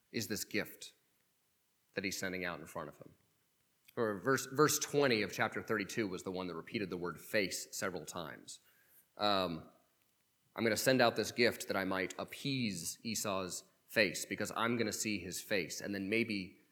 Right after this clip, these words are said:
he'll accept my face." Uh, our English translations only pick up on, on one of those, but it's there three times in verse twenty. Um, Jacob is desperately hoping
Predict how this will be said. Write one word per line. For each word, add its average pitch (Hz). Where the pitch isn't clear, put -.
he'll 101
accept -
my 90
face." -
Uh, 90
our 98
English 101
translations 90
only 90
pick -
up 92
on, 78
on 90
one 92
of 85
those, 67
but 82
it's 76
there 95
three 104
times 87
in 78
verse 82
twenty. 73
Um, 98
Jacob 143
is 104
desperately 123
hoping 95